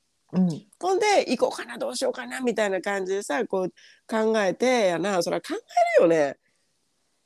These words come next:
Speaker 1: そうだよね。
Speaker 2: で、
Speaker 1: うん。
Speaker 2: 最終的には、な、このアメリカ革命の娘ということで、<laughs> アメリカ革命か、アメリカ革命の娘やな。
Speaker 1: うん。
Speaker 2: そうやな、Daughter of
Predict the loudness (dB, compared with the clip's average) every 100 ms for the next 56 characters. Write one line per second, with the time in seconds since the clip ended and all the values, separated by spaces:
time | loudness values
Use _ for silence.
0 | _ _ _ 0 4 4 2 -6 0 2
1 | 2 2 0 0 0 0 -4 -12 -20 -16
2 | -6 -4 -2 -2 -2 -4 -4 -2 0 0
3 | -2 -6 _ -6 -4 -4 -8 _ _ _
4 | _ -6 -2 0 0 0 4 4 4 0
5 | -4 0 4 6 6 4 4 6 6 6
6 | 6 6 4 2 2 0 0 2 2 2
7 | 0 2 -2 -2 -2 2 2 2 2 0
8 | 0 -2 -6 _ -14 -14 _ -2 0 0
9 | 2 6 4 4 -2 -2 -4 -6 -6 -8
10 | -12 -10 -4 0 2 4 2 2 0 0
11 | -2 -4